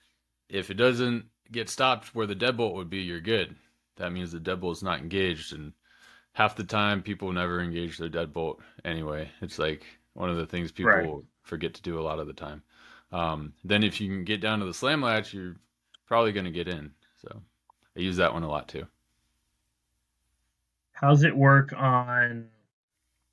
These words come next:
Speaker 2: I saw on your Instagram, it's not in, like, my area so much, but in urban areas, you see a lot of the, the gated doors that have, like, the padded,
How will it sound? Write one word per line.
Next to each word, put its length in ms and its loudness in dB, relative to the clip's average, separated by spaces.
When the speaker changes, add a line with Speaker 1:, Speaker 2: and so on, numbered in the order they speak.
Speaker 2:
I 960 -20
saw 220 6
on 160 6
your 160 4
Instagram, 640 -4
it's 180 -20
not 200 2
in, 380 6
like, 180 -16
my 220 -14
area 300 -20
so 160 -8
much, 280 -2
but 140 -4
in 120 0
urban 240 6
areas, 600 8
you 120 -4
see 220 -2
a 80 2
lot 200 6
of 160 -2
the, 120 -10
the 80 4
gated 420 6
doors 300 4
that 120 0
have, 260 4
like, 180 0
the 80 -6
padded, 600 4